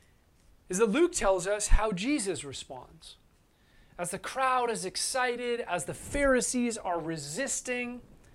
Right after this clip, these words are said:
verses forty-one to forty-two, this is what Jesus says. This is what Luke records. "And when he drew near," that's Jesus, "and saw the city,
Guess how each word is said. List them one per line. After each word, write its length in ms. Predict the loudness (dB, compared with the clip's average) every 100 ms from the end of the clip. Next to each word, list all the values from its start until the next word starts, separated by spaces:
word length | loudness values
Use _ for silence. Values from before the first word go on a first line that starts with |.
| -20 -20 -20 _ _ _ _ -6
verses 360 | -4 -2 -4
forty-one 500 | -2 -2 0 -2 -6
to 80 | -6
forty-two, 560 | -6 -4 -4 -6 -6 -6
this 140 | -8
is 80 | -10
what 120 | -10
Jesus 380 | -10 -10 -10 -10
says. 400 | -10 -14 -20 -20 -14
This 180 | -10 -10
is 100 | -6
what 220 | -4 -4
Luke 220 | -4 -6
records. 480 | -8 -10 -12 -12 -18 _ _ -20 -18 -10
"And 120 | -4
when 180 | -4 -4
he 260 | -4 -4
drew 240 | -4 -6 -6
near," 340 | -8 -10 -10
that's 220 | -10 -10
Jesus, 560 | -10 -10 -10 -12 -18 -20 _ _ _ _ -16
"and 140 | -6
saw 480 | -2 -2 -2 0 0
the 140 | -2 -8
city, 420 | -12 -14 -16